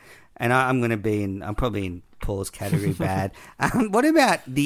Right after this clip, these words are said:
Speaker 1: Indian commentator that divides so many, Ravi Shastri? Again, same poll, good, bad, indifferent.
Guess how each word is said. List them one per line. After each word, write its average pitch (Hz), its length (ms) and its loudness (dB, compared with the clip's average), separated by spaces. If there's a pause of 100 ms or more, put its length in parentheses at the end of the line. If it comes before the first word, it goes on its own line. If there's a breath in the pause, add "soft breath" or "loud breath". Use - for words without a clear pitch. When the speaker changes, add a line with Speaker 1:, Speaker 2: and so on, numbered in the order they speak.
(160)
Speaker 1:
Indian 147 420 4
commentator 107 580 0
that 104 160 -6
divides 113 540 2
so 123 160 0
many, 107 280 -2 (220 soft breath)
Ravi 131 460 2
Shastri? 117 800 0
Again, 139 360 0 (180 loud breath)
same 185 360 2
poll, 139 300 4
good, 160 280 2
bad, 139 260 4
indifferent. 120 640 0